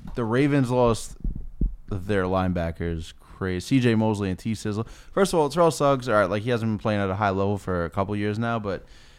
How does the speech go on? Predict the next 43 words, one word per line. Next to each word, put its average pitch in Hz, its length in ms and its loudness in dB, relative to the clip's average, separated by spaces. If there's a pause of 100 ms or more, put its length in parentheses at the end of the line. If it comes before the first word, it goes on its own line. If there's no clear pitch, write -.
(240)
just 135 160 0
his 143 160 0
presence, 135 480 0
like, 110 160 -2
that 113 180 0
dude 127 240 2
is 110 140 2
a 101 100 2
mouthpiece. 104 1000 2
And 101 180 -6
if 98 160 -8
he 127 140 -2
don't 123 220 0
get 120 180 -2
you 113 100 -4
hyped 107 200 -2
to 104 40 -12
play, 110 260 -6
you 104 200 -6
shouldn't 98 240 -6
be 90 100 -4
playing 90 320 -4
at 87 140 -4
all. 87 260 -6 (460)
Um, 90 420 -6 (460)
and 113 160 -2
they 135 60 0
didn't 175 120 0
really 190 160 -2
do 139 140 -6
much. 185 160 -6
Sort 147 140 -6
of, 131 40 -6
they 139 80 -4
brought 165 200 -2
in 139 100 -2
Pernell 139 280 -2
McPhee 131 440 -4
from 104 180 -8
Washington 107 500 -4
and 101 140 -6
Shane 143 280 0
Ray, 120 380 2